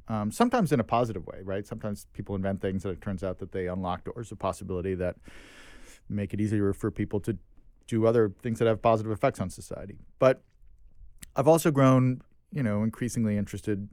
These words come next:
as I grow older and more cynical, um, with, <laughs> you know, innovations that end up, you know, creating unintended harms. Um, and also with the question of thinking about o-,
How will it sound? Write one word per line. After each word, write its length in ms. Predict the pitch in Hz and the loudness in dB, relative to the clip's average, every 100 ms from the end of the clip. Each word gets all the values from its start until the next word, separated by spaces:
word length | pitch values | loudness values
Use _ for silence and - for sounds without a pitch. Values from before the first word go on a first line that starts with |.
| - | -12
as 180 | 95 90 | -8 -4
I 100 | 90 87 - | -4 -6 -8
grow 240 | - 104 98 | -4 -2 0
older 300 | 101 101 95 | -2 -2 -2
and 100 | 92 | -4
more 120 | 92 | -6
cynical, 520 | - 87 87 92 92 _ - | -6 -8 -6 -6 -6 _ 0
um, 400 | 117 113 113 127 | 2 2 0 -2
with, 300 | 139 123 110 - - - - - | 0 2 0 -4 -20 -20 -20 -20
<laughs> 560 | - - - _ - - | -20 -20 -20 _ -14 -2
you 80 | 151 | 4
know, 120 | 135 | 8
innovations 560 | 151 156 151 147 156 127 | 8 10 10 8 4 8
that 200 | 135 - - - - | 8 6 -6 -6 0
end 200 | 143 139 | 2 4
up, 220 | 131 - - - - - - - - - - _ - - | 2 0 -18 -20 -20 -20 -20 -20 -20 -20 -20 _ -20 -6
you 80 | 120 | -2
know, 120 | 107 | -2
creating 560 | - 135 135 123 120 113 | -2 0 2 2 0 0
unintended 460 | 117 117 120 110 | 0 0 0 -2
harms. 520 | 95 131 78 - - - - - - | 0 0 0 -6 -14 -20 -20 -14 -8
Um, 560 | 104 98 95 92 92 - - - - | -4 -4 -4 -4 -6 -12 -20 -20 -8
and 680 | 113 110 107 101 95 95 - - - - - - _ - | -2 -2 0 -2 -2 -2 -6 -16 -20 -20 -20 -20 _ -8
also 280 | - 185 220 | -2 2 4
with 160 | 175 147 | 4 4
the 80 | |
question 320 | 143 131 131 120 | 4 4 4 0
of 120 | 104 | 0
thinking 600 | 98 - 135 120 139 123 | -8 -4 -4 -2 0 0
about 520 | 104 110 107 107 107 - - - - _ - - - | 0 0 0 0 -4 -10 -20 -20 -20 _ -20 -18 -10
o-, 140 | 117 | -10